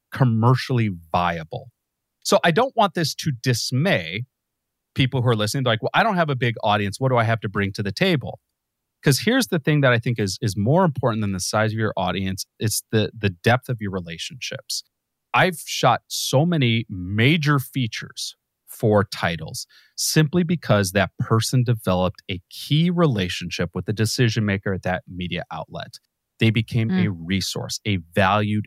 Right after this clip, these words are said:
Speaker 1: asset. I've had people where they write one article that turns into two articles or three articles. All of a sudden, they're writing every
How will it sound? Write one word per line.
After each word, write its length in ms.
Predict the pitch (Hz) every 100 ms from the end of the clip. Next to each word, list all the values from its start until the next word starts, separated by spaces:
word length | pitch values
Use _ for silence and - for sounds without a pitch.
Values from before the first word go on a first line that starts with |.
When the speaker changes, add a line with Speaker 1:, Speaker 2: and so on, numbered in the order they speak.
| _
Speaker 1:
asset. 540 | 92 90 - - - - - - -
I've 160 | 104 104
had 180 | 95 -
people 300 | 95 98 90
where 140 | 87
they 120 | 87
write 240 | 82 85 90
one 280 | 92 95
article 420 | 110 120 127 151 123
that 160 | 87
turns 240 | - 92 92
into 160 | 101
two 300 | 98 - 131
articles 400 | 95 85 - 85
or 80 | 82
three 380 | 95 - 135 120
articles. 420 | 92 82 - 82
All 80 | 87
of 40 | 90
a 40 |
sudden, 160 | 107 104
they're 100 | 107
writing 340 | 110 117 120
every 260 | 120 117